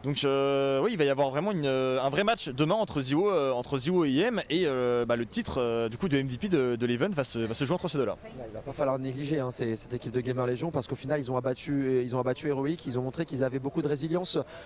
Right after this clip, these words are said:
Speaker 2: euh, dans cette compétition. Ils ont créé leur momentum et, euh, ils l'ont jamais lâché. Ils l'ont jamais lâché. Match après match, il y a toujours un joueur qui tire son équipe vers le haut. Et je tiens à souligner quand même la performance assez régulière d'Accor, le sniper,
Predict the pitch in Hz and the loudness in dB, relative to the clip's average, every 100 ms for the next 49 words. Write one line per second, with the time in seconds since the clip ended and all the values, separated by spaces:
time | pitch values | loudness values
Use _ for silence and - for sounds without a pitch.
0 | - 131 131 135 156 - 139 156 151 156 | -2 0 0 -2 -4 -4 -4 -4 -4 -2
1 | 196 165 131 - 202 180 160 160 156 175 | -2 -2 -4 0 2 2 0 -2 0 0
2 | 185 214 - - 117 127 147 143 139 135 | 0 -6 -16 -18 -6 -2 2 2 2 0
3 | 135 135 131 151 160 170 170 165 156 160 | 0 -2 -2 -2 -2 0 0 0 -2 -2
4 | 160 - - - 143 160 175 175 180 175 | -8 -10 -14 -4 -2 0 0 0 0 -2
5 | - 165 180 - - 160 180 160 175 175 | -2 -2 -4 -8 -2 0 0 -2 0 0
6 | - - 160 175 180 180 165 175 170 - | -2 -2 -2 -2 -2 -2 0 -2 -2 -6
7 | - 180 202 165 - 156 160 160 175 196 | -4 -4 -2 -6 -4 0 0 2 0 -2
8 | - - - 139 - 165 156 170 170 165 | -12 -8 -2 0 0 -2 -2 -4 0 0
9 | 170 147 156 165 160 175 - - 160 156 | 0 0 -2 -2 -2 -2 -6 -4 -4 -2
10 | 180 165 156 165 165 160 - 185 156 131 | -2 -2 0 0 0 0 2 2 0 -4
11 | - - - 143 - 160 175 165 156 | -12 -12 -2 -2 0 -2 0 0 0